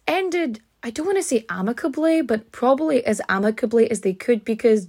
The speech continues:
John is paying her ten shillings a week, which is more than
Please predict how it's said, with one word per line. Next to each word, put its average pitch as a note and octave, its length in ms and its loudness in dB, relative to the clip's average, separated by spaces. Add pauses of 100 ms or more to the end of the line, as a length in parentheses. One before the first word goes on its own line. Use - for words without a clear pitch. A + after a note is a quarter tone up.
John B3+ 380 4
is C5+ 80 -6
paying F#4 300 -2
her D4 160 -2
ten C4+ 420 -2
shillings B3+ 380 0
a A#3 40 2
week, - 400 -6 (500)
which A3 200 4
is G3+ 160 6
more B3 400 6
than F3 340 0